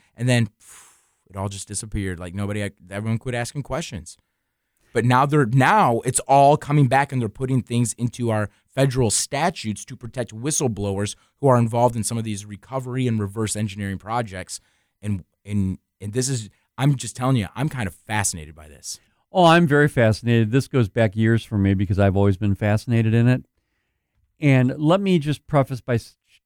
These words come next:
Speaker 2: telling you where I come from. I used to watch Ancient Aliens all the time, and I think they're,
Speaker 1: <laughs>
Speaker 2: you know, they're, basically that show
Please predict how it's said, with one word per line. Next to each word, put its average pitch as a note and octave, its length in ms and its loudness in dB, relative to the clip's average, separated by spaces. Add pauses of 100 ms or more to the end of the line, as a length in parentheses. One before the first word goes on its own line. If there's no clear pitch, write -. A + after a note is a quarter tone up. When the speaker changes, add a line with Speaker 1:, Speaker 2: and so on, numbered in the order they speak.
(120)
Speaker 2:
telling C#3+ 280 2
you A#2+ 120 4
where A#2 300 2
I A2+ 160 2
come C3 380 0
from. G2 280 -4
I G#2+ 100 2
used A#2+ 200 0
to A#2+ 80 -6
watch G#2 240 0
Ancient A2 600 0
Aliens G#2+ 600 0
all F#2+ 160 -2
the G2 80 -4
time, G2+ 300 -2
and A2 80 0
I A2 60 0
think A2 220 -4
they're, A2 280 2 (280)
Speaker 1:
<laughs> - 280 -20
Speaker 2:
you C3+ 80 -4
know, B2+ 160 4
they're, A#2 240 -2 (640)
basically C#3+ 380 0
that B2 200 4
show A#2 600 2